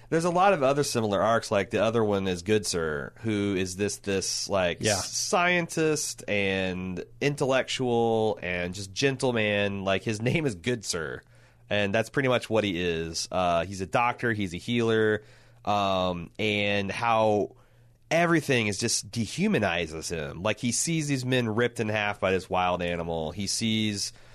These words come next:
Speaker 1: uh, like, like, these men being brutally beaten, and
Speaker 2: And
Speaker 1: he
Speaker 2: the way
Speaker 1: just
Speaker 2: they're treating the Inuit,
Speaker 1: the way they're
Speaker 2: who
Speaker 1: treating the Inuits, and he's
Speaker 2: Yeah.
Speaker 1: just wanting to understand, and,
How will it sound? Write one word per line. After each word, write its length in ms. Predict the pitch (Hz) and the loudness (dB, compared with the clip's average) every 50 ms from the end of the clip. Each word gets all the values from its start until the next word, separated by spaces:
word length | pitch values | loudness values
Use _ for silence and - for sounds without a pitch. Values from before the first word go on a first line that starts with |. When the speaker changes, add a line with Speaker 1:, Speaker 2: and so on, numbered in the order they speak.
| - - - - | -20 -20 -10 -2
Speaker 1:
uh, 480 | 95 104 104 101 101 98 95 95 95 92 | 0 2 2 2 4 4 4 4 2 2
like, 220 | 87 107 104 92 | 2 0 0 0
like, 180 | 95 104 98 - | 0 -2 -2 0
these 200 | 110 110 101 104 | 0 -2 -2 0
men 340 | 107 110 113 113 110 107 95 | 0 2 2 2 2 2 0
being 220 | 107 101 101 98 | 0 0 -2 -2
brutally 420 | 90 107 113 113 104 107 104 101 | -2 0 0 0 0 0 0 0
beaten, 760 | 101 90 104 104 101 95 - 82 85 85 82 80 78 78 76 - | -2 -2 -2 -2 -2 -2 -4 -8 -10 -10 -10 -10 -10 -10 -8 -6
and 500 | 90 98 98 98 98 95 95 92 95 95 | -4 -2 -2 -2 -2 -2 -2 -4 -2 -2
Speaker 2:
And 20 | |
Speaker 1:
he 80 | 131 117 | 0 0
Speaker 2:
the 40 | 117 | 0
way 140 | 107 113 110 | 2 2 2
Speaker 1:
just 100 | 113 113 | 4 4
Speaker 2:
they're 120 | 117 113 | 2 0
treating 400 | 110 - 127 120 117 117 117 113 | 0 0 -2 0 2 2 2 2
the 180 | 113 113 113 113 | 2 0 0 0
Inuit, 340 | 117 120 120 113 110 104 101 | 0 0 0 0 -2 -2 -2
Speaker 1:
the 80 | 120 | 0
way 200 | 113 117 123 127 | 2 4 4 4
they're 100 | 123 131 | 4 4
Speaker 2:
who 60 | 113 107 | 2 2
Speaker 1:
treating 200 | 110 139 131 127 127 117 | 2 2 2 2 0 0
the 40 | 113 | 0
Inuits, 500 | 120 117 113 107 101 98 98 92 - - | 0 0 2 2 2 2 0 0 -2 -4
and 120 | 98 95 | -4 -2
he's 100 | 113 117 | 2 2
Speaker 2:
Yeah. 60 | 107 | 2
Speaker 1:
just 160 | 101 98 98 117 | 2 2 0 0
wanting 280 | 113 110 107 110 98 | 0 0 0 0 0
to 40 | 82 | 0
understand, 720 | 107 107 104 - - - 113 107 104 104 101 101 98 92 | 0 0 0 -2 -4 -2 0 0 2 0 0 -2 -2 -4
and, 340 | 92 90 90 90 90 90 - | -4 -4 -4 -4 -6 -6 -6